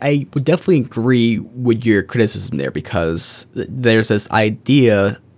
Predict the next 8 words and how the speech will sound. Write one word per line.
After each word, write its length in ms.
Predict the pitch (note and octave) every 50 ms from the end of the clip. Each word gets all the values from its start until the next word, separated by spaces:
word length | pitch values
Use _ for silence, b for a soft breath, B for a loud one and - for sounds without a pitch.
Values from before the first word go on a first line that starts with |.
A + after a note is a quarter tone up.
| _ _ -
uh, 220 | E2+ E2 E2+ D#2 - - - - - - -
actually 240 | A#2 A2+ - A#2 G#2+
stems 220 | - G#2 G2+ -
back 260 | - G#2 G2 F#2 -
from, 480 | - - G#2+ F#2 F2+ E2 F#2 F2 - - -
uh, 120 | F2+ F2 F#2+
Greek 260 | G2+ - D#3 G#3 -
philosophers 760 | - A2 F#2 D#2 D#2 - - - F2 D2+ D2 - - - -